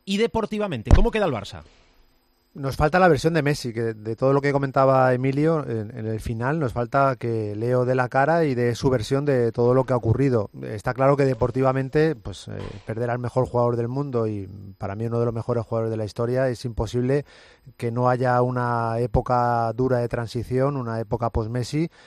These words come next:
Speaker 2: igual que en el Real Madrid la vimos con Cristiano Ronaldo. Son jugadores que no tienen sustituto. Nadie que, que vayas a traer, eh, y nadie que vaya a ocupar su espacio va, va a estar a su nivel, nunca. O sea, el, el, el, el abismo que, que, que, que se asoma al Barcelona es, es tremendo, ¿no?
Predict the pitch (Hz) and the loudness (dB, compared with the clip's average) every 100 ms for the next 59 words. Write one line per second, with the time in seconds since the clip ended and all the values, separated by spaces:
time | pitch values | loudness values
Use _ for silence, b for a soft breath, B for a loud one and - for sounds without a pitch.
0 | B 117 113 113 120 113 117 117 117 120 | B -2 -2 -2 -4 -4 -2 -2 -2 0
1 | 120 113 120 - 117 110 107 107 - 110 | 0 -2 -4 -4 -2 -2 -4 -10 -8 -6
2 | 107 101 120 123 107 107 113 113 117 123 | -6 -4 -2 -2 -4 -6 -4 0 0 -2
3 | 127 - 113 107 110 113 117 104 95 104 | -4 -8 -8 -8 -8 -6 -6 -8 -10 -6
4 | 120 117 107 117 117 120 120 b b - | -4 -4 -4 -6 -4 -6 -6 b b -6
5 | 117 127 120 123 120 127 143 156 - b | -2 -2 -4 -6 -4 0 0 -2 -14 b
6 | b - 123 113 117 131 131 127 127 131 | b -8 -4 -4 -2 0 0 2 2 2
7 | 113 127 117 127 - 131 - 156 160 123 | 2 -2 -2 -6 -2 -2 0 0 2 0
8 | 117 117 117 113 117 - 127 127 - 120 | -2 -4 -4 0 0 2 2 2 0 0
9 | 120 135 107 - - 139 131 107 98 104 | 2 2 0 -6 -6 -4 -4 -6 -8 -10
10 | 110 104 104 104 117 117 b b b - | -8 -6 -8 -10 -12 -14 b b b -8
11 | 120 117 - 117 120 135 143 131 135 131 | -4 -4 -4 -2 0 0 0 0 2 0
12 | 131 127 131 143 - 131 127 127 120 127 | 0 -2 -6 -6 -8 -4 -2 -4 -6 -6
13 | 123 123 123 110 123 135 131 127 120 131 | -4 -4 -6 -8 -8 -2 2 2 0 0
14 | 123 135 147 127 117 117 123 120 117 107 | -2 0 2 0 -2 -4 -4 -4 -4 -4
15 | 117 | -4